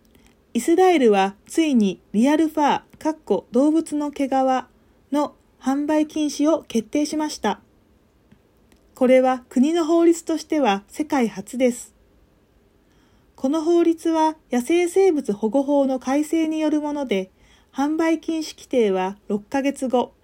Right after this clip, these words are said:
かっこ二千二十一年十二月に施行されます。一部の例外があり、科学研究、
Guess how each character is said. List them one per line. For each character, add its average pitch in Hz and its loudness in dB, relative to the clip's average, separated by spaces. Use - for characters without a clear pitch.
か 269 -4
っ 277 -16
こ 196 -4
二 220 2
千 294 0
二 294 0
十 214 0
一 247 -8
年 196 0
十 233 -2
二 277 -2
月 277 -6
に 320 -6
施 - -8
行 247 2
さ 247 -2
れ 226 2
ま 240 2
す。 - -14
一 359 4
部 330 2
の 233 4
例 247 4
外 262 2
が 254 0
あ 262 0
り、 196 -4
科 - -20
学 277 -4
研 311 -2
究、 202 0